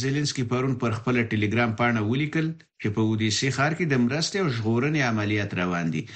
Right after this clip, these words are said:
له دې مخکې د اوکراین لوی څارنوال پر خپله فیسبوک پاڼه لیکلي وو چې د روسیې په برید کې نولس کسان وژل شوي او لسګونه نور ټپیان شوي. د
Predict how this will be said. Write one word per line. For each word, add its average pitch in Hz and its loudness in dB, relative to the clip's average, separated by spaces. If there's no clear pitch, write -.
له 117 2
دې 131 2
مخکې 131 -2
د 120 4
اوکراین 123 0
لوی 147 0
څارنوال 110 0
پر 98 -2
خپله 117 0
فیسبوک 95 0
پاڼه 117 2
لیکلي 131 0
وو 151 -2
چې - -4
د - 0
روسیې 123 0
په - 2
برید 127 0
کې 104 2
نولس 143 0
کسان 113 2
وژل 98 -2
شوي 180 0
او 170 0
لسګونه 120 0
نور 98 -2
ټپیان 78 0
شوي. 67 -2
د - 0